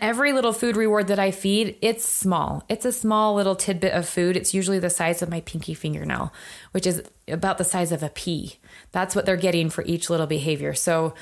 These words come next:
keep it small so that they don't fill up too quickly. That way you can maximize your training sessions as well. All right, what if my puppy gets an upset stomach and has loose stools or even bloody stools? Here's what I do if my puppy's having, um, a rough go.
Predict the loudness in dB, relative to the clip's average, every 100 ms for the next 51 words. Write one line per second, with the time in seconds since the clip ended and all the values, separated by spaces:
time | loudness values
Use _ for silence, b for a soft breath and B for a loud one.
0 | B B B -2 0 0 2 4 4 2
1 | 0 0 0 2 0 -2 -2 -2 -4 -4
2 | -4 -2 0 0 2 0 0 0 0 -2
3 | -4 -2 -2 -2 -4 -4 -6 -6 -4 -6
4 | -8 -8 -8 -8 -6 -6 -8 -12 _ _
5 | b b b b b b b b b b
6 | b _ _ _ -2 2 2 2 2 2
7 | 2 0 0 2 2 2 2 0 0 0
8 | 0 0 0 0 -4 -14 -14 B B _
9 | 0 2 2 2 2 2 2 2 2 2
10 | 4 2 2 2 0 0 2 2 2 2
11 | 0 0 -2 -2 -8 B B -2 0 2
12 | 4 4 2 2 0 0 0 0 0 0
13 | 0 2 2 0 -2 -2 0 2 0 0
14 | 0 0 0 0 -2 -2